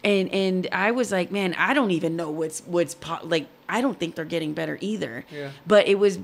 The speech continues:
Speaker 1: going back to something as simple as a questionnaire. Even these questionnaires were failing me.
Speaker 2: Yeah.
Speaker 1: Like, they were going down. The scores were negative, and I didn't even think it was possible. Um, it was taking the time to revisit goals that they originally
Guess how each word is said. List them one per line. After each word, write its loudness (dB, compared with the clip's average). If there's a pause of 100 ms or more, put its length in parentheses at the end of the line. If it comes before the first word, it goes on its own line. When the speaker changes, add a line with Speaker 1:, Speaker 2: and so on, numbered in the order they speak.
(280)
Speaker 1:
going 4
back 2
to -6
something -2
as -2
simple 0
as -2
a -6
questionnaire. 0
Even -2
these -4
questionnaires 4
were 2
failing 0
me. -8
Speaker 2:
Yeah. -6
Speaker 1:
Like, 0
they 8
were 2
going 2
down. 2
The -6
scores 0
were -4
negative, 2
and 0
I 2
didn't 2
even 0
think -6
it -4
was -8
possible. -8 (640)
Um, 2
it 0
was 0 (480)
taking 2
the 2
time 2
to -2
revisit 0
goals 6
that -2
they 0
originally 2